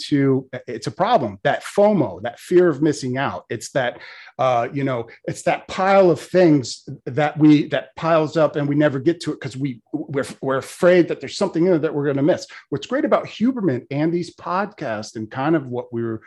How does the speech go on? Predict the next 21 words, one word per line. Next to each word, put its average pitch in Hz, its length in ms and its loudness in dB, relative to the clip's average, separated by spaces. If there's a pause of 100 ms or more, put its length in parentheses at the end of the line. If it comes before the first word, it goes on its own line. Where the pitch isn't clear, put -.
(120)
what 117 120 -6
I 113 60 -4
was 113 180 -10
talking 165 420 -4
about, 110 380 -8
what's, - 280 -14
we're 117 140 -8
blessed 131 380 -8
to 131 80 -8
have 170 240 -4
these, 120 200 -6 (600)
a 143 60 -4
guy 202 180 2
like 185 180 4
Huberman, 156 760 0
and 147 140 -2
we've 185 100 -4
spoken 226 440 0
about 151 340 0
these 127 180 -6
very 160 380 2